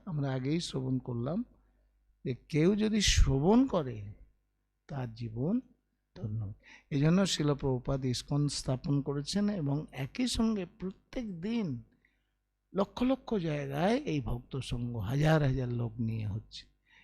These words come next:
এবং তারা শ্রবণ করছে, আর এই শ্রবণ করে বাড়ি গিয়েও তারা স্মরণ করছে। আবার তারা মনে মনে গুনগুন করে। এই ডলি মাতাজি দেখবেন গুনগুন করে কীর্তন করে, কাজ করতে করতে কীর্তন করে, এটা ভালো। হ্যাঁ,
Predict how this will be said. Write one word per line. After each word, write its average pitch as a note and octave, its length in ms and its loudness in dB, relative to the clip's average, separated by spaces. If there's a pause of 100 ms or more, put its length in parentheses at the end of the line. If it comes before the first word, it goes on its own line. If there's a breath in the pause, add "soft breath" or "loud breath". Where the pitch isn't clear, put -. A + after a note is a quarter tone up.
(120)
এবং A3 200 4
তারা G#3+ 220 4
শ্রবণ G#3+ 440 2
করছে, - 380 -6 (600)
আর C#3+ 120 2
এই E3 140 6
শ্রবণ G3 420 2
করে G#3+ 200 0
বাড়ি E3+ 300 2
গিয়েও B3+ 280 2
তারা G3+ 360 4
স্মরণ F#3 540 2
করছে। - 400 -8 (1200)
আবার G#3+ 300 0
তারা G#3+ 180 2
মনে F3+ 240 2
মনে F3+ 240 2
গুনগুন D#3+ 440 0
করে। D3+ 260 0
এই E3+ 100 2
ডলি E3+ 320 6
মাতাজি F3 360 2
দেখবেন E3 320 0
গুনগুন D#3+ 400 2
করে D#3 180 -4
কীর্তন D3+ 420 -6
করে, C#3 220 -8 (1120)
কাজ F3 260 -8
করতে E3+ 240 -4
করতে E3 200 0
কীর্তন D#3 400 -4
করে, D3 220 -6 (200)
এটা E3+ 180 -8
ভালো। D#3+ 300 -4 (380)
হ্যাঁ, F3+ 240 -12